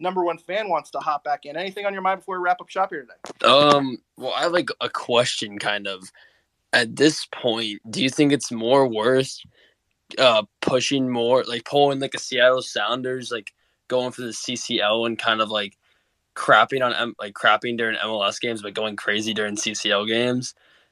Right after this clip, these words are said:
Speaker 2: but for the Open Cup and just trying to win the Open Cup. Because I'm, at this point, like, yeah, it's early in the season,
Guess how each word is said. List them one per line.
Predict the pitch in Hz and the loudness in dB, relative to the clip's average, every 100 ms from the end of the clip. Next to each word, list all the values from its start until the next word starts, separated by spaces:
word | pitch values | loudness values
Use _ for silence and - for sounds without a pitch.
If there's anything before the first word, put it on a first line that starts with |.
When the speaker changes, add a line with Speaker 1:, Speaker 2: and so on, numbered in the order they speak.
| _ _ | _ _
Speaker 2:
but | - 104 - | 4 4 2
for | - 123 | -2 0
the | 98 | 2
Open | 107 113 104 | 0 -2 -2
Cup | 98 101 - _ _ _ - | 4 4 2 _ _ _ -4
and | 131 | -2
just | 120 | -2
trying | - 120 117 | 2 4 4
to | 110 | 2
win | 113 | 0
the | 101 | 0
Open | 101 98 | -4 -6
Cup. | 98 - 202 _ - | -2 0 0 _ -8
Because | 135 127 - | -2 -2 0
I'm, | 117 135 - - | -2 0 -2 0
at | - | 2
this | 135 139 | 2 -4
point, | - 170 165 165 - - - _ _ - | 0 2 4 2 -4 -20 -20 _ _ -2
like, | 131 117 | 0 4
yeah, | 123 | 6
it's | - - | 6 2
early | 110 135 151 | 0 2 2
in | |
the | 135 | 0
season, | - - 123 131 143 147 | -2 -4 -2 2 2 0